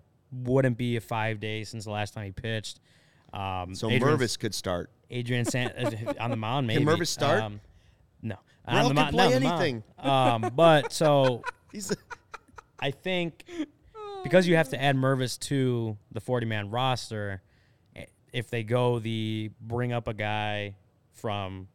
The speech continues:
Speaker 1: Triple A to start on Thursday, if they go that route, then it looks like you're gonna have to bring up someone to add to the forty-man roster. Now, that doesn't mean you have to keep him beyond that day on the forty-man roster.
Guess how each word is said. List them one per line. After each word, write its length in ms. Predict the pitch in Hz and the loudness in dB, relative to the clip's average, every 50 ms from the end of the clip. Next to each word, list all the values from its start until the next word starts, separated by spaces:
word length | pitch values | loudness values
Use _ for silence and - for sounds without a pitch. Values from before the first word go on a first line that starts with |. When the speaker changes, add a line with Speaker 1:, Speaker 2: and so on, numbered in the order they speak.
| _ _ _ _ _ _ - | _ _ _ _ _ _ -12
Speaker 1:
Triple 360 | - - - - 113 120 131 | -10 -10 -8 -6 -2 0 0
A 360 | 127 127 123 123 117 117 110 _ _ _ _ | 2 2 2 2 0 -2 -4 _ _ _ _
to 80 | - 104 | -14 -12
start 260 | - - 120 117 110 | -6 -2 -2 0 0
on 120 | 104 104 | -2 -2
Thursday, 360 | - 135 139 143 135 113 113 107 | -2 -2 -2 0 -2 -2 -4 -6
if 80 | 101 | -4
they 80 | 107 123 | -2 0
go 120 | 123 123 120 | 0 2 2
that 180 | 110 101 104 | 2 0 -2
route, 440 | 107 127 151 160 139 131 123 120 117 _ _ _ _ _ _ _ _ - | -2 0 2 2 2 2 2 0 -4 _ _ _ _ _ _ _ _ -12
then 580 | 104 110 120 120 120 117 113 110 110 104 107 110 110 - - 71 73 80 101 127 123 123 | -6 -2 -2 0 0 0 -2 -4 -6 -8 -10 -14 -18 -20 -20 -20 -16 -16 -14 -12 -6 -4
it 100 | 123 131 | -2 -2
looks 380 | 127 123 127 135 131 127 - | 0 0 2 2 2 2 0
like 120 | 139 127 120 | -4 -4 -2
you're 100 | 123 113 | -2 -4
gonna 140 | 117 120 110 | -2 -2 -2
have 180 | 110 110 - - | -2 -2 -4 -6
to 60 | 107 | -10
bring 260 | 101 110 110 110 110 | -8 -6 -6 -4 -4
up 80 | 110 104 | -4 -6
someone 600 | - - 123 113 107 110 110 107 104 104 104 107 - _ _ _ _ _ _ _ _ _ | -6 -6 -6 -4 -4 -4 -6 -6 -8 -8 -10 -12 -14 _ _ _ _ _ _ _ _ _
to 160 | - 120 104 95 - _ _ _ _ - | -6 -6 -6 -6 -8 _ _ _ _ -4
add 160 | 113 107 107 104 | -2 -2 -2 -2
to 60 | 98 | -4
the 80 | 98 | -8
forty-man 460 | - - 107 104 101 98 98 92 90 92 | -6 -4 -4 -4 -4 -4 -6 -6 -8 -8
roster. 400 | 92 90 90 - - - - - - _ _ _ _ _ _ _ - 139 | -10 -12 -12 -16 -18 -20 -20 -20 -20 _ _ _ _ _ _ _ -4 -2
Now, 80 | 123 | 0
that 100 | 120 123 123 | 0 0 0
doesn't 220 | 127 117 120 117 | -2 -2 -2 -2
mean 140 | 120 117 113 | -2 -2 0
you 100 | 107 110 | 0 -2
have 120 | 107 - | -2 -4
to 80 | - 101 | -6 -12
keep 220 | - - 110 101 | -10 -10 -10 -10
him 140 | 104 101 98 | -10 -10 -10
beyond 300 | 95 104 101 98 101 98 92 | -8 -8 -6 -6 -6 -8 -8
that 180 | 87 90 _ | -10 -12 _
day 160 | - 139 143 123 | -8 -6 -6 -4
on 100 | 107 101 | -6 -6
the 60 | 95 | -10
forty-man 420 | - - 98 98 95 92 92 92 92 | -10 -8 -6 -6 -6 -6 -6 -6 -6
roster. 340 | 92 90 90 - - 98 | -6 -8 -8 -8 -10 -14